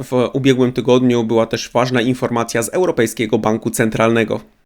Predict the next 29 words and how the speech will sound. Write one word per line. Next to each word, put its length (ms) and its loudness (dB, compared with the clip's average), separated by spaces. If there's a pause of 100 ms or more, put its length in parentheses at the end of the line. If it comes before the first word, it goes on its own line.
Europejski 520 -2
Bank 220 -6
Centralny 460 -4
dokręca 720 -8
śrubę, 380 -4
podnosi 540 -8
stopy 320 -6
o 40 -4
dwadzieścia 380 -6
pięć 240 -8
punktów 360 -8
bazowych, 360 -6
gdy 120 -8
recesja 400 -8
jest 320 -6
w 120 -20
pobliżu. 440 -2 (260)
No 60 -6
i 60 -8
tutaj 240 -4
patrząc 460 -8
chociażby 640 -8 (260)
na 460 -4
te 200 -2
zapowiedzi 460 -6
analityków, 600 -6
na 100 -4
oczekiwania 560 -8
anal-, 140 -4